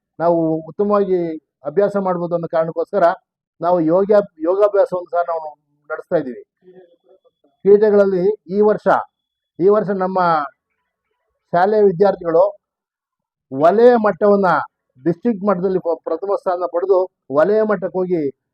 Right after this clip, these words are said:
ಆಟವನ್ನು ಆಡಿದ್ದಾರೆ, ಆಯ್ಕೆ ಆಟವನ್ನು ಆಡಿದ್ದಾರೆ. ಇದ್ರ ಜೊತೆಗೆ ವಿದ್ಯಾರ್ಥಿಗಳಿಗೆ ಸಮಯಕ್ಕೆ ಸರಿಯಾಗಿ ಬಿಸಿ ಆಹಾರ ಸಿಕ್ಲಿ ಅಂತೇಳಿ ಒಂದು ಶಾಲೆಯ ಒಂದು ಕ್ಯಾಂಟೀನ್ ಅನ್ನ ಪ್ರಾರಂಭಿಸಬೇಕು ಅಂತ ನಾವು ಯೋಚನೆಯನ್ನ ಮಾಡ್ತಾ ಇದ್ದೀವಿ.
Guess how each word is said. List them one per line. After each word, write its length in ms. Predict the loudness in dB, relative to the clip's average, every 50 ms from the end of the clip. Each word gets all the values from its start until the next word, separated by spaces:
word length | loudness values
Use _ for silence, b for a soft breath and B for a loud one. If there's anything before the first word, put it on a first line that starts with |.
| _ _ _ _ -8 -6
ಆಟವನ್ನು 340 | -4 0 0 0 0 2
ಆಡಿದ್ದಾರೆ, 360 | 0 0 2 2 2 2 2 2
ಆಯ್ಕೆ 280 | 2 0 0 0 2
ಆಟವನ್ನು 340 | 0 2 0 -2 -2 -2 -2
ಆಡಿದ್ದಾರೆ. 300 | -2 -2 -2 -4 -4 -4 -6 _ -8
ಇದ್ರ 140 | -8 -6 -2
ಜೊತೆಗೆ 360 | -2 -2 0 0 2 2 2 2 0 -2 _ _ _ _ _ _ _ _ _ _ _ _ _ _ _ -10
ವಿದ್ಯಾರ್ಥಿಗಳಿಗೆ 760 | -10 -4 0 2 4 4 2 0 0 -2 0 0 0 0 0 -2 -4 -8 -10 -8
ಸಮಯಕ್ಕೆ 420 | -6 -4 -2 -2 -2 -2 -2 -4
ಸರಿಯಾಗಿ 460 | -6 -4 -2 -2 0 -2 -2 -2 -4 -6
ಬಿಸಿ 340 | -6 -6 -10 -10 _ -2 0
ಆಹಾರ 340 | 2 4 4 4 2 2 0
ಸಿಕ್ಲಿ 360 | -2 -4 -6 -12 -8 -6 -6 -4
ಅಂತೇಳಿ 360 | -4 -4 -2 -2 0 2 0 0 -2 -4 _ _ _ -6 -2
ಒಂದು 280 | -2 -2 2 2 2 2 2 0 -2 _ _ _ _ _ _ _ _ _ _ _ _ _ _ _ 0
ಶಾಲೆಯ 440 | 2 4 4 4 2 2 2 2 4
ಒಂದು 240 | 2 2 2 0 -4
ಕ್ಯಾಂಟೀನ್ 500 | -2 -2 -2 -2 -2 -2 0 0 0 0
ಅನ್ನ 200 | 0 0 0 0 0 0 -2 -6 _ _ _ -8
ಪ್ರಾರಂಭಿಸಬೇಕು 720 | -4 0 0 0 0 0 -2 -4 -6 -4 -6 -4 -2 -4 -4
ಅಂತ 120 | -4 -4
ನಾವು 260 | -4 -4 -2 0 0 0 -2 -4 _ _ _ -6 -2
ಯೋಚನೆಯನ್ನ 400 | -2 -2 -2 -2 -4 -2 -2 0
ಮಾಡ್ತಾ 260 | -2 -2 -2 -2 -2
ಇದ್ದೀವಿ. 260 | -4 -4 -4 -10